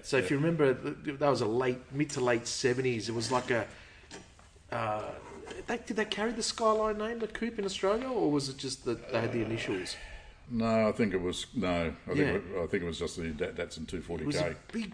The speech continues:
Speaker 1: coupe, and it's got a squarish sort of rear end.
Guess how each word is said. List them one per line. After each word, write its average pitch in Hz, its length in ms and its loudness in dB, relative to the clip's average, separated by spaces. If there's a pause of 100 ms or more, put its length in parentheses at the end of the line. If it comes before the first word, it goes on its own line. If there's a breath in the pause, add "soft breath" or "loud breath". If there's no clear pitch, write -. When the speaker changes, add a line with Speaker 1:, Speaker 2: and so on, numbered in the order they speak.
(120)
Speaker 1:
coupe, 165 360 6
and 139 60 2
it's 135 120 -2
got 190 120 2
a 165 40 0
squarish 143 880 2
sort 127 240 2
of 110 180 2
rear 117 420 -2 (280)
end. 117 400 0